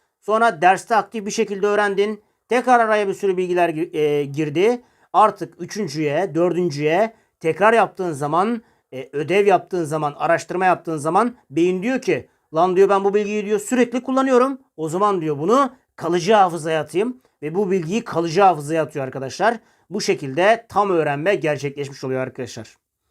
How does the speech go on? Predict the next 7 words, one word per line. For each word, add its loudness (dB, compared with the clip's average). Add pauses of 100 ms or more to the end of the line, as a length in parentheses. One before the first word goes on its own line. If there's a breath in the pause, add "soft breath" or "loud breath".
(140)
Evet, 4 (280)
son 0 (100)
kısımda -4
değerlendirme 2
kısmı -10
gençler. -4 (340)
Bakın -2